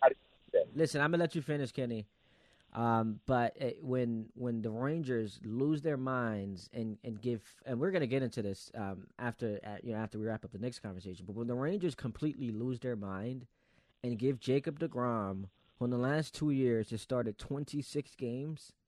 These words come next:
Speaker 2: a hundred and eighty-five million dollars, like, that's insane. That's not a Met. Like, that's not the Mets letting him go. That's the DeGrom finding a team dumb enough to give him that contract. I, I don't blame the Mets for that.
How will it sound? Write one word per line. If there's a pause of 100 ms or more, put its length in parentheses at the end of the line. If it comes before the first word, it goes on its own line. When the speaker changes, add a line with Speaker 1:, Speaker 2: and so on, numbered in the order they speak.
(500)
Speaker 2:
a
hundred
and (120)
eighty-five
million
dollars, (480)
like,
that's
insane.
That's
not
a
Met. (300)
Like,
that's
not
the
Mets
letting
him
go. (440)
That's
the (380)
DeGrom (100)
finding
a
team
dumb
enough
to
give
him
that
contract.
I, (120)
I
don't
blame
the
Mets
for
that.